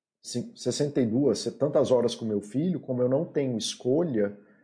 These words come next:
eu sei que vai chegar uma hora que eu vou estressar,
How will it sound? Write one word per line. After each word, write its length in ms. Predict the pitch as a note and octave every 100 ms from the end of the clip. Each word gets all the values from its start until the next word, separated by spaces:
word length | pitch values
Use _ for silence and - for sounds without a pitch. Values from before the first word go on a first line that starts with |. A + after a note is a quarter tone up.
| _ _ -
eu 140 | C3
sei 260 | C3 E3+ F3
que 100 | E3
vai 100 | D#3
chegar 260 | D3+ C3
uma 160 | C3 C3+
hora 260 | A#2 C3
que 120 | C3+ C#3
eu 80 |
vou 140 | A#2+ B2+
estressar, 800 | B2 - C#3+ - A2 F#2+ -